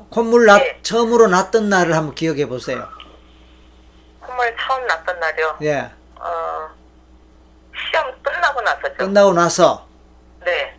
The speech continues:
Speaker 1: 아, 끝나고 나서 아마 이랬나 보다. 시험 준비하고 할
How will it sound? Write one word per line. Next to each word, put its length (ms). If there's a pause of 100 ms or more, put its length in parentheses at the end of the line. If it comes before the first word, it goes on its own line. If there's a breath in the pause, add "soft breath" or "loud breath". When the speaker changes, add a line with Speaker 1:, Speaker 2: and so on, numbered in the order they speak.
Speaker 1:
아, 480
끝나고 340
나서 420
아마 200
이랬나 360
보다. 320 (300 soft breath)
시험 380
준비하고 680
할 160